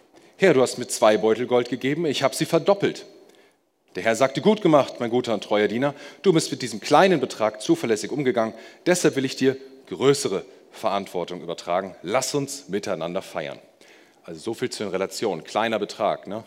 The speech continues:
Jetzt hat er hier fünfmal zwanzig Jahre Arbeitswert, also hundert Jahre, naja. Kleiner Betrag und zuverlässig gut mit umgegangen. Also, jetzt kommt also der Herr zurück und fordert Rechenschaftsbericht. Ich will einfach wissen, "Hey, was habt ihr gemacht?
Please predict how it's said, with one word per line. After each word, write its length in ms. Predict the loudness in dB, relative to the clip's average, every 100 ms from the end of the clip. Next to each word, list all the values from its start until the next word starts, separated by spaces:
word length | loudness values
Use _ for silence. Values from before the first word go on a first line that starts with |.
| -12
Jetzt 180 | -10 -8
hat 100 | -6
er 60 |
hier 260 | -4 -4 -6 -8
fünfmal 680 | -8 -8 -8 -8 -4 -4 -6
zwanzig 420 | -8 -8 -10 -6
Jahre 220 | -6 -4
Arbeitswert, 560 | -6 -8 -6 -6 -6 -10 -20 -20 -20 _ -16
also 260 | -12 -10
hundert 300 | -8 -8 -6
Jahre, 260 | -6 -6 -8
naja. 240 | -8 -8 -8 -14 -20 -18 -18 -20 _ -20 _ -20 -6
Kleiner 340 | 0 2 2
Betrag 500 | -2 -2 0 0 -2
und 160 | -10 -8
zuverlässig 560 | -8 -2 0 0 -6 -12 -20 _ -8
gut 320 | -4 -4 -6
mit 200 | -8 -6
umgegangen. 420 | -8 -6 -4 -4
Also, 300 | -2 -2 -2 -6 -16 -12
jetzt 200 | -10 -4
kommt 220 | 0 0 0
also 200 | -2 0
der 100 | -2
Herr 240 | -4 -6
zurück 440 | -4 -2 -2 -4 -10 -10
und 80 | -10
fordert 400 | -6 -2 -2 -4 -14 -18 -10
Rechenschaftsbericht. 880 | -8 -8 -8 -8 -10 -12 -14 -6 -2
Ich 80 |
will 80 | 0
einfach 240 | 0 0 -2
wissen, 220 | -2 -2
"Hey, 120 | -2
was 140 | -2
habt 140 | -4 -6
ihr 60 |
gemacht? 360 | -6 -6 -8